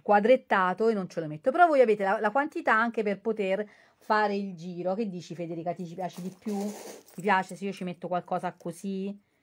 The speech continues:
Che la giro in questo modo sopra? Che dite, ragazze? Ce lo metto o non ce lo metto? Che dicono le nostre amiche? Un qualcosa di traverso, così, però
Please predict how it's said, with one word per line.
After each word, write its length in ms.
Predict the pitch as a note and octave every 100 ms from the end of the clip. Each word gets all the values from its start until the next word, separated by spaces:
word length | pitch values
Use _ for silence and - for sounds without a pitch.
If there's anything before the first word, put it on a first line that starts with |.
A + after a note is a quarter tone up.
| _ _
Che 100 | -
la 120 | E3 E3
giro 220 | E3+ F3+
in 100 | F3
questo 300 | F#3 - F#3+
modo 320 | F#3+ F#3 F3+
sopra? 500 | F3 G3 G3 G3 G3+ _ _ _ _ _ _
Che 160 | - G3+
dite, 220 | G3 G3
ragazze? 420 | F3 E3+ E3 -
Ce 120 | E3+ E3+
lo 80 |
metto 300 | F3+ B3 -
o 20 | A#3
non 140 | G3+
ce 120 | G3+
lo 100 | F#3
metto? 560 | F3+ E3+ _ - E3+ F3 _ _ _ _ _
Che 140 | - E3
dicono 260 | E3 E3 D#3+
le 40 |
nostre 260 | D#3+ D#3 E3+
amiche? 440 | D#3 D#3 D3+ F#3 F#3+ _ _
Un 160 | G3+ G3
qualcosa 500 | G3 F#3+ - F#3+ F#3+
di 100 | F3+
traverso, 800 | F3 F3+ E3+ F3+ F#3+ F3+ - F3+
così, 220 | F#3+ G#3+
però 160 | E4